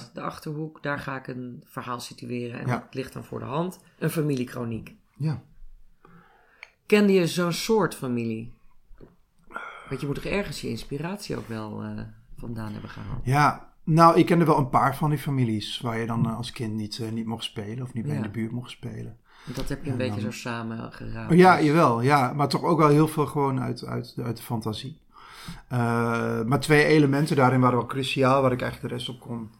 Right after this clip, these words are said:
Speaker 2: kon voortbouwen. Dat was de keuze om iets met motocross te gaan doen. Dat, eh,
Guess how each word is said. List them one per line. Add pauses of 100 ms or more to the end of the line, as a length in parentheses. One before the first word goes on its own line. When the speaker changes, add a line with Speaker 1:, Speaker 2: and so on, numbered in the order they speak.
Speaker 2:
kon
voortbouwen.
Dat
was
de
keuze
om
iets
met
motocross
te
gaan
doen. (1400)
Dat,
eh,